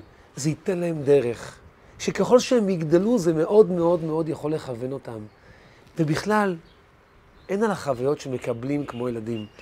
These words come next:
ילדים הם כמו דף חלק, דף נקי. מה שנרשום עליו, יהיה בו. כל מה שמוסיפים אחר כך, זה כבר תוספת על מה שיש לפני.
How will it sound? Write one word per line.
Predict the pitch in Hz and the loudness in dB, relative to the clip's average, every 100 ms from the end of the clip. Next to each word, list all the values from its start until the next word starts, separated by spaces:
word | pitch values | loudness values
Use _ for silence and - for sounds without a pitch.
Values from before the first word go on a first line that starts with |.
| - - | -20 -4
ילדים | 180 180 175 254 | 6 6 8 4
הם | 202 | 2
כמו | 170 | -2
דף | 135 135 - | -6 -8 -10
חלק, | - 120 110 - - | -10 -10 -10 -16 -6
דף | 151 - | -4 -4
נקי. | 143 120 131 110 - - - - - - - - | -10 -10 -12 -14 -18 -20 -20 -20 -20 -20 -20 -4
מה | 160 | 0
שנרשום | 175 180 165 131 120 165 160 | 0 0 -2 -2 0 0 4
עליו, | 165 180 196 196 - - - - - | 4 6 2 -2 -14 -20 -20 -16 -6
יהיה | 139 147 156 | 0 2 2
בו. | 117 95 - - - - - - - - - | 0 -12 -18 -20 -20 -20 -20 -20 -20 -20 4
כל | 262 | 6
מה | 285 | 6
שמוסיפים | 247 226 - 214 247 233 | 6 4 4 2 2 2
אחר | - 247 247 | 4 4 6
כך, | 262 277 254 | 6 6 4
זה | 185 180 | 0 0
כבר | 170 | 0
תוספת | 165 170 - 240 226 - | -2 -4 0 2 2 0
על | 175 | 0
מה | 190 196 | 2 -2
שיש | 175 180 170 | -2 -2 -2
לפני. | 175 - 180 139 | -4 4 6 6